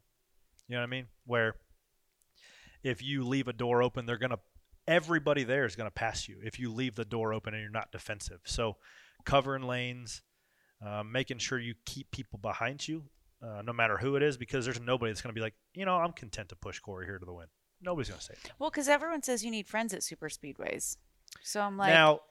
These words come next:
Speaker 1: people are more apt to work with a bow tie if you're a Chevy, right? Because you're just, you're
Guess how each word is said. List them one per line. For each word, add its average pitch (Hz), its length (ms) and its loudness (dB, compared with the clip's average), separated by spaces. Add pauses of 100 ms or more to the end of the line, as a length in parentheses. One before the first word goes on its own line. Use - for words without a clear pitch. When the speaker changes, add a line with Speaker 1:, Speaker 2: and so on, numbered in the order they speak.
(100)
Speaker 1:
people 175 420 0
are 135 200 6
more 123 300 2
apt 127 280 2
to 131 80 0
work 117 240 -2
with 110 100 -2
a 104 80 -2
bow 107 220 0
tie 127 380 -2 (640)
if 120 160 -8
you're 117 100 -4
a 98 60 -4
Chevy, 120 520 0
right? 120 180 0
Because 110 300 -6
you're 113 100 -6
just, 104 260 -8
you're 110 200 -10